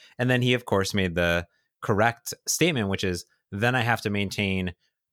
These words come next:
Speaker 2: two sets of code, two things, blah, blah, blah." And I said, "That makes sense. That makes sense." And then,
Speaker 1: <laughs>
Speaker 2: of course, if I bring in the code,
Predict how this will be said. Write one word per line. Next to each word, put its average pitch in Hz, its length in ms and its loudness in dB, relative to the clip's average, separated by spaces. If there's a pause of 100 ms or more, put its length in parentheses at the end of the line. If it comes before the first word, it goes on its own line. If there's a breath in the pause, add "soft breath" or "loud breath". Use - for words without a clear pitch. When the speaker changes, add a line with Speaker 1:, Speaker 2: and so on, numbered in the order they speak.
(160)
Speaker 2:
two 117 240 2
sets 107 280 0
of 85 120 -8
code, 143 520 4
two 87 200 -4
things, 127 580 0
blah, 85 140 -4
blah, 82 140 -10
blah." 107 220 0
And 101 60 -2
I 98 40 -8
said, - 160 -14 (140)
"That 151 140 -12
makes 71 200 -18
sense. 208 260 -10
That - 120 -18
makes 165 160 -14
sense." - 320 -10
And 131 400 2
then, 113 80 4
Speaker 1:
<laughs> - 0 -
Speaker 2:
of 110 120 -2
course, 107 360 0 (140)
if 107 140 -2 (100)
I 180 200 4
bring 131 260 2
in 95 100 0
the 90 80 -2
code, 85 400 -2